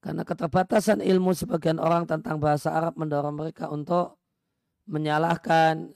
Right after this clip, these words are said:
sebagian sisi-sisi yang telah dikenal oleh orang Arab. Ini sisi-sisi kebahasaan yang telah dikenal oleh orang Arab.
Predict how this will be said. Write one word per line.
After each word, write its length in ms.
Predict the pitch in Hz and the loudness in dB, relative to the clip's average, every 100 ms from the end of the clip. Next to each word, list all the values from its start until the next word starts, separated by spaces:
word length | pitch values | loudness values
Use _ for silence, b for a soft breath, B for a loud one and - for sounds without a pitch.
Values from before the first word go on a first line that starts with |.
| _ | _
sebagian 880 | - - 175 147 165 151 151 151 240 _ _ _ _ _ _ | -20 -12 -8 -4 0 2 2 -2 -10 _ _ _ _ _ _
sisi-sisi 480 | _ 160 143 156 156 | _ -8 -6 -4 -4
yang 160 | 156 147 | -6 -6
telah 320 | 151 147 143 - _ | -2 -2 -4 -12 _
dikenal 880 | 165 160 160 151 151 147 147 147 | -12 -6 -2 0 2 2 0 -2
oleh 160 | 143 147 | -2 -2
orang 320 | 143 139 135 | -2 -6 -6
Arab. 380 | - 147 147 - _ _ _ _ _ _ _ _ _ _ _ _ _ _ _ _ _ _ _ - | -6 -6 -6 -16 _ _ _ _ _ _ _ _ _ _ _ _ _ _ _ _ _ _ _ -20
Ini 240 | - - - | -14 -12 -12
sisi-sisi 480 | 165 143 147 180 | -10 -8 -10 -10
kebahasaan 640 | - 135 135 139 160 151 147 | -10 -2 0 0 -2 -2 -4
yang 120 | 139 | -6
telah 160 | 143 143 | -6 -6
dikenal 400 | 139 - 156 180 | -6 -8 -4 -4
oleh 160 | 170 160 | -4 -4
orang 300 | 156 139 117 | -4 -6 -8
Arab. 300 | 135 - | -16 -18